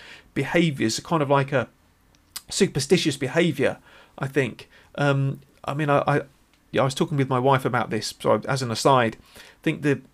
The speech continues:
mask mandates and everything, the lockdown, has just made us all ill, actually,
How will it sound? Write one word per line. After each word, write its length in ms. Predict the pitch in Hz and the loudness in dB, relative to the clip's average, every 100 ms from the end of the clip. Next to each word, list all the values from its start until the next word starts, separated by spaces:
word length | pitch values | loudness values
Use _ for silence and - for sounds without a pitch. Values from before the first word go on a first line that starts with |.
| _ - | _ -10
mask 400 | 147 165 156 - | 2 4 4 2
mandates 440 | 143 127 127 - 139 | -2 0 -2 -4 -8
and 200 | 131 - | -10 -4
everything, 420 | 160 143 135 127 107 | -2 -2 -6 -6 -6
the 140 | 135 | 2
lockdown, 420 | 151 - 131 113 | 2 2 -4 -4
has 80 | 127 | -6
just 220 | 160 - | -8 -6
made 240 | 170 156 131 | 0 0 0
us 100 | 147 | 0
all 240 | 131 - | 0 0
ill, 360 | 156 139 - - - | 2 2 0 -8 -10
actually, 540 | - - - - 156 | -10 -10 -10 -10 -12